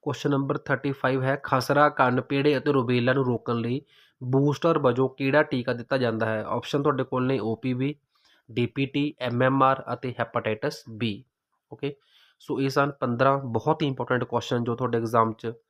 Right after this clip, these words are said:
ਆਉਣ ਦੀ ਬਹੁਤ ਜ਼ਿਆਦਾ ਸੰਭਾਵਨਾ ਹੈ। ਠੀਕ ਹੈ, ਅਗਲੇ ਵੀਡੀਓ ਦੇ ਵਿੱਚ ਕੁਐਸਚਨ ਨੰਬਰ ਥਰਟੀ ਸਿਕਸ ਤੋਂ ਲੈ ਕੇ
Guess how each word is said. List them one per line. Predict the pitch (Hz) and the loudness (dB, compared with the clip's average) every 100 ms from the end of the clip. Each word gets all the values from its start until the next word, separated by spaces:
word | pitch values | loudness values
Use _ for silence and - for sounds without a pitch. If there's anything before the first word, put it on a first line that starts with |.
| _ _ _ _ _ _ 139 | _ _ _ _ _ _ -2
ਆਉਣ | 131 127 | 0 0
ਦੀ | 131 | -2
ਬਹੁਤ | 113 131 - 160 | 0 -2 0 0
ਜ਼ਿਆਦਾ | 135 120 113 | 2 2 2
ਸੰਭਾਵਨਾ | - 127 131 113 120 123 | 0 2 4 4 2 0
ਹੈ। | 135 147 _ _ _ _ _ | -2 -6 _ _ _ _ _
ਠੀਕ | 123 143 | -8 -6
ਹੈ, | - | -2
ਅਗਲੇ | 131 131 147 147 _ _ | 0 4 2 0 _ _
ਵੀਡੀਓ | 123 120 135 | -2 0 2
ਦੇ | |
ਵਿੱਚ | 135 135 - | 2 0 -2
ਕੁਐਸਚਨ | 123 123 - | -8 -8 -2
ਨੰਬਰ | 127 120 123 | -2 0 -2
ਥਰਟੀ | - 117 - 123 | 0 -2 -2 -8
ਸਿਕਸ | - 131 - | -4 -6 -4
ਤੋਂ | 147 | -2
ਲੈ | 123 117 | 0 -2
ਕੇ | - 110 | -4 -10